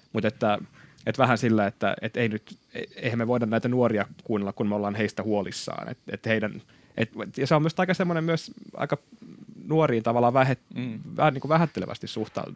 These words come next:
Speaker 1: suhtautuminen,
Speaker 2: Mm.
Speaker 1: että tota, me jätetään tavallaan pois se mahdollisuus siitä, että nuorilla voisi itsellään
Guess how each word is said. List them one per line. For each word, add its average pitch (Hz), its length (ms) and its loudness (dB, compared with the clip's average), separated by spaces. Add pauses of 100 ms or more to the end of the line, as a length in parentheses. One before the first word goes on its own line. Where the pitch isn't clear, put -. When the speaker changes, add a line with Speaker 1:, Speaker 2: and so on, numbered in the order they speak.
(160)
Speaker 1:
suhtautuminen, 104 600 -6
Speaker 2:
Mm. - 40 -8
Speaker 1:
että - 140 -10
tota, - 280 -8 (720)
me - 80 2
jätetään 110 540 4 (580)
tavallaan 117 340 6
pois 135 260 6
se 123 80 2
mahdollisuus 110 640 2
siitä, 101 300 2
että 101 180 -6
nuorilla 104 380 2
voisi 104 240 0
itsellään 95 540 -4